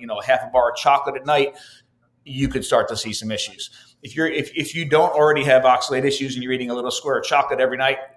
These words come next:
that's not the kind of thing I'm talking about here. Or if you enjoy a hot, you know, hot cocoa on Christmas Eve, th-, that's not the kind of thing that I'm talking about here. What I'm talking about is, um,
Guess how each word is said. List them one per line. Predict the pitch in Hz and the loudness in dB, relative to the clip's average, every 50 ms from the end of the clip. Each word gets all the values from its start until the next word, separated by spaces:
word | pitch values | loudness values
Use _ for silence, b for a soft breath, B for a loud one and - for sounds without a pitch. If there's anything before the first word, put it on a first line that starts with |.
| _ 143 | _ -8
that's | 131 - - | -6 -4 -2
not | 151 139 135 131 | 0 0 0 0
the | - | -2
kind | - 139 127 117 | -4 -4 -4 -4
of | - - | -4 -6
thing | 123 101 | -8 -8
I'm | 95 92 | -10 -6
talking | - 127 113 104 - 98 95 | 0 2 2 2 0 -4 -12
about | 90 87 82 80 - | -12 -10 -12 -12 -10
here. | 98 98 95 | -10 -10 -8
Or | 95 127 131 | -4 -2 -2
if | 127 - - | -2 -4 -4
you | 131 131 | -8 -6
enjoy | 131 135 135 127 127 | -4 -2 0 0 2
a | 120 | 2
hot, | 123 127 - - - - 151 | 2 0 -2 -2 -4 -10 -16
you | 156 139 | -10 -6
know, | 123 110 | -4 -2
hot | - - - - | 0 0 -2 0
cocoa | - 143 135 - - 123 | 0 0 0 0 -2 -6
on | 123 113 | -8 -8
Christmas | - 147 135 - - 120 113 - | -6 -6 -6 -6 -8 -10 -8 -6
Eve, | 139 123 107 104 123 | -4 -4 -4 -6 -6
th-, | 135 139 - | -10 -8 -4
that's | 156 147 147 - | -4 -4 -2 0
not | 160 151 143 147 | 0 0 0 -2
the | - - | -4 -8
kind | - 131 127 120 113 | -6 -4 -4 -4 -6
of | - | -8
thing | - 123 117 113 | -10 -10 -10 -10
that | 110 104 | -10 -12
I'm | 107 104 | -12 -10
talking | - 110 110 104 - 107 | -4 -4 -4 -4 -4 -6
about | 110 113 107 98 | -8 -8 -8 -8
here. | 98 87 76 - b b b b b b b b | -10 -14 -14 -16 b b b b b b b b
What | - - 123 | -6 -2 0
I'm | 135 139 135 | 0 0 0
talking | - 151 143 143 - 139 120 | 2 2 2 2 0 -4 -2
about | 117 120 117 117 117 - 120 | 2 2 2 2 2 0 -6
is, | 113 107 - - b b b b b b b - | -8 -8 -10 -16 b b b b b b b -10
um, | - 95 101 92 90 92 | -6 -4 -4 -4 -6 -8